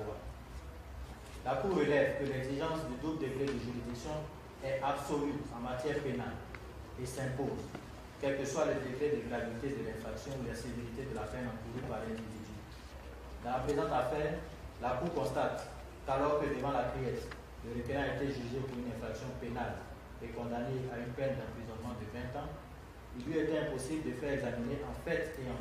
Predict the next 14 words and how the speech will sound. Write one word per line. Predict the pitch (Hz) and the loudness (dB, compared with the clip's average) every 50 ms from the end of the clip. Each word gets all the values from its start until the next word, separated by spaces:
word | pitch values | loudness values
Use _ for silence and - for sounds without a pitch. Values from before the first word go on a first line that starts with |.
| - | -2
droit | 135 143 151 151 - | 0 2 2 4 4
la | 123 - - | 2 0 0
déclaration | 120 120 117 120 117 113 117 113 120 135 135 131 123 | -2 -4 -4 -4 -2 -2 -2 -2 -2 -2 -4 -4 -4
de | 123 113 113 117 117 - 127 | -4 -4 -4 -6 -6 -6 -6
culpabilité | 120 117 117 113 107 110 110 113 113 113 143 147 | -6 -6 -6 -6 -6 -4 -4 -6 -4 -4 -4 -4
par | 143 120 120 120 | -2 -2 -2 -4
une | 123 | -4
juridiction | 123 120 117 113 107 107 107 - - 135 131 | -4 -6 -6 -6 -6 -6 -8 -8 -6 -6 -6
supérieure. | 131 - 120 120 113 113 113 113 107 101 90 92 90 - - - - - - - - - - - - - - - - - - - | -6 -6 -6 -6 -6 -6 -4 -4 -4 -6 -6 -8 -8 -10 -10 -10 -12 -12 -12 -12 -12 -12 -12 -12 -12 -12 -12 -10 -10 -10 -8 -4
La | 117 120 123 127 | -2 -2 0 0
Cour | 151 151 143 | 0 2 2
note | 139 139 135 - - - - - - - - - - - - - - - - - - - | 4 4 4 2 2 0 -2 -6 -8 -10 -10 -12 -12 -12 -12 -12 -14 -14 -14 -12 -6 -2
qu'en | 143 139 135 | 0 2 2
l'espèce, | 131 131 131 131 - 165 165 165 - - - | 2 2 2 2 4 4 4 4 2 0 -6